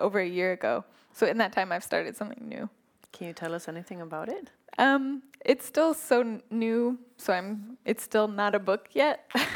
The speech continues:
Speaker 1: <laughs> Uh, but I think for me, the, the question is, how do I, how do I keep my own interest as a writer?
Speaker 2: Mm-hmm.
Speaker 1: Um, which will always be a different set of challenges. I feel like each book, you know, it's like a little puzzle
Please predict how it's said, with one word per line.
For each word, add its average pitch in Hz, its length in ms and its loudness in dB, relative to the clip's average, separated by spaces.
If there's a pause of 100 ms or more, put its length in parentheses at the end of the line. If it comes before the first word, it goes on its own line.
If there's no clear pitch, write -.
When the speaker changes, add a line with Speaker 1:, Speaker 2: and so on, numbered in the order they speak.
(200)
Speaker 1:
<laughs> 247 200 2 (500)
Uh, 175 380 4 (100)
but 226 140 8
I 240 120 6
think - 380 -4
for 240 140 4
me, 233 160 0
the, 196 580 4 (220)
the 202 80 0
question 196 380 0
is, 180 160 -6
how 190 160 4
do 175 160 -2
I, 160 300 0 (220)
how 233 140 2
do 220 80 4
I 214 60 2
keep - 280 -12
my 190 200 0
own 175 420 -4
interest - 540 -4 (240)
as 220 120 2
a 226 80 2
writer? 220 360 0 (280)
Speaker 2:
Mm-hmm. 190 200 -12 (180)
Speaker 1:
Um, 160 360 0
which 220 240 0
will 170 120 -2
always 175 320 0
be 175 480 -10 (100)
a 196 80 0
different - 420 -8
set 175 180 0
of 175 100 -2
challenges. 196 640 -6
I - 60 -2
feel 226 160 2
like 214 180 -4
each - 240 -14
book, 180 320 -4 (480)
you 208 80 -6
know, 190 80 -2
it's 190 120 -6
like 214 120 -6
a 196 40 -2
little 190 180 4
puzzle 160 580 -4